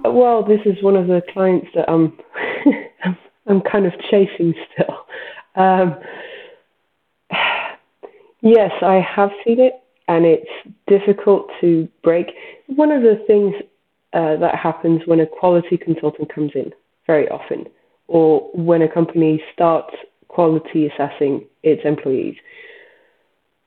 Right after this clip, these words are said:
people get frightened. People get apprehensive <laughs> about what you're gonna do and what you're gonna say. And in the end, it's change management that you need to implement. So you need to really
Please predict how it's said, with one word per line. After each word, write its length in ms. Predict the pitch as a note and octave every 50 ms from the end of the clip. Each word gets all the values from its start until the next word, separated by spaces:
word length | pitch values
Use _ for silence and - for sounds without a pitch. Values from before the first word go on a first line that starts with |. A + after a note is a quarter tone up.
| _ _ _ _ _ _ _ -
people 280 | - A#3 A#3 A#3 A#3+ A3
get 200 | G#3+ F3 - -
frightened. 360 | D#3+ C#3+ A2+ - - - - - _ _ _ _ _ _ _ _ _ _ _
People 360 | - F#3 F3 - - F3+ E3+
get 320 | E3 - F3+ E3+ D3+ - -
apprehensive 880 | - D#3+ E3 - F3+ F3 E3 D#3+ F#3 F#3+ - - - F#3+ F#3 F3 F#3+ F3 -
<laughs> 40 |
about 420 | G3+ F#3 F3 F3 E3 D#3+ - - F3
what 160 | F3+ E3 -
you're 100 | F#3+ E3+
gonna 200 | F3 E3+ E3 D#3 D#3
do 240 | - D3+ D3+ D#3 D#3
and 80 | D#3
what 140 | D#3+ E3 -
you're 80 | - E3+
gonna 180 | E3 E3 D#3+ D#3 D#3+ -
say. 260 | - C3+ C3+ C#3+ - - -
And 300 | D3+ D#3 D#3+ E3 D#3+ - - - _ -
in 140 | - G3 G3+
the 100 | G#3+ A3+
end, 200 | A3+ A#3 A#3 A#3
it's 220 | A3+ G#3+ G#3+ G#3 - - - -
change 260 | A3 G#3+ A3 G#3 G#3+ -
management 500 | D#3 C3+ B2+ - - - - - - - _ _ _ -
that 240 | - E3 D3+ - - -
you 80 | E3+
need 200 | E3+ E3 D#3+ -
to 80 | - -
implement. 420 | D3+ - - C3+ B2+ A#2 - - - -
So 60 | D#3+
you 120 | D#3+ E3 E3
need 200 | E3+ E3+ E3+ E3+ - -
to 240 | - E3 E3 E3 D#3 - _ - - - - _ _ _ _ _ _ _ _ _ _ _ -
really 720 | F#3+ F#3 F3+ F#3 F3+ F3+ F3 F3 F3 F3 E3+ E3 E3+ -